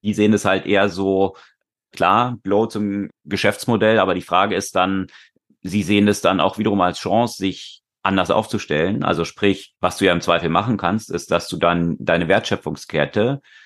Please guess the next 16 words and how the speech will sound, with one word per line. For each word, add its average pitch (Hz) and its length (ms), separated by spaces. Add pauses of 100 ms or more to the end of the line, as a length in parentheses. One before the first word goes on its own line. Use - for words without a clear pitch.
(200)
integrierst. 95 800 (220)
Also 87 320
sprich, - 360
wenn 95 120
du 87 80
vorher 104 400
externe 85 340
Market 85 340
Maker 82 280
hast, - 380 (120)
die 98 140
solche 82 400
Sachen 85 240
abgewickelt 76 560
haben, 73 360 (420)
das - 480